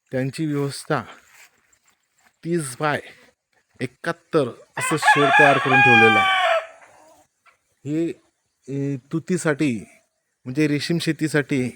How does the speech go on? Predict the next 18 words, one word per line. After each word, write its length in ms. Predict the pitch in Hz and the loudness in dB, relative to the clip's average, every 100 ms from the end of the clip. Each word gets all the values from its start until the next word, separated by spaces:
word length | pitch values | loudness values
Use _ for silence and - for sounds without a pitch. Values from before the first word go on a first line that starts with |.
| _ | _
केलेलं 380 | - 131 151 151 | 0 4 4 4
शेड 260 | 143 147 147 | 2 4 6
होतं, 380 | 139 135 113 - _ - | 4 2 -2 -4 _ -4
परंतु 300 | 135 143 147 | -2 0 -2
आम्ही 180 | 151 | -2
रेशीम 320 | 143 135 - 151 | -4 -6 -6 -6
शेती 480 | 147 135 151 110 - - | -6 -4 -2 -2 -8 -6
थांबवल्या 400 | 127 135 139 139 | 0 4 4 4
कारणानं 440 | 135 135 147 127 117 - - - - _ | 2 -2 0 0 -2 -12 -20 -20 -20 _
त्यात 180 | - 147 - _ _ _ - | 2 4 2 _ _ _ -8
आता 340 | 135 151 117 - - - - | 2 2 2 -4 -18 -20 -8
शंभर 420 | - 139 147 175 | -2 0 4 2
टक्के 520 | 175 156 - 170 127 113 _ - | 2 -4 0 0 0 -4 _ -6
कुक्कुटपालन 680 | 143 160 147 160 156 143 113 _ _ - _ _ - | -2 -2 0 0 0 0 -4 _ _ -20 _ _ -6
करण्याचं 480 | 139 139 147 143 151 | -4 -2 -4 -2 -2
आमचं 340 | 143 139 143 | -2 -4 -4
प्रयोजन 460 | 139 127 123 120 123 | -4 0 0 0 -2
आहे. 180 | 101 | -4